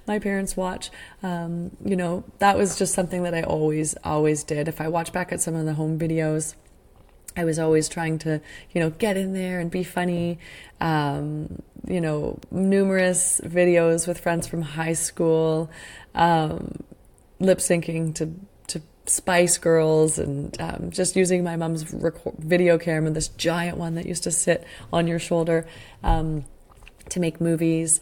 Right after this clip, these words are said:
Sorry for taping over some of our home videos, Mom. I know that happened. I remember when that happened. Um,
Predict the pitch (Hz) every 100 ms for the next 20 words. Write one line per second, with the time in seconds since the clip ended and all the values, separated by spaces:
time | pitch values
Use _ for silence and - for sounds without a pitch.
0 | - - - - 165 160 160 165 165 156
1 | 156 151 156 156 165 156 156 160 160 160
2 | 156 156 156 156 151 156 160 - 160 156
3 | 151 147 151 147 151 - 156 160 - 170
4 | 160 160 160 156 156 151 156 160 165 -
5 | - - - - 170 156 147 151 147